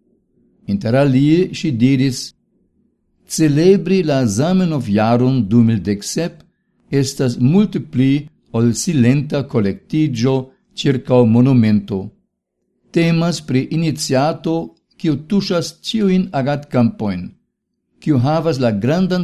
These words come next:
potencialon renovigi forton kaj instigon antaŭeniri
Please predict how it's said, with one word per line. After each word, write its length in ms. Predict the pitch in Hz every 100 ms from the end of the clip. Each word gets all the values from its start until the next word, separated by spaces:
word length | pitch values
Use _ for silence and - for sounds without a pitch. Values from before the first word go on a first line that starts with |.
| -
potencialon 880 | 147 135 123 101 - 127 147 147 139 143 - _ _ -
renovigi 720 | 156 185 156 98 143 160 147
forton 800 | 123 - 160 180 - 170 170 180 - _ _
kaj 240 | 135 127 123
instigon 960 | 160 - - 196 196 170 180 175 175 - _ 143
antaŭeniri 840 | 165 151 196 185 131 120 135 135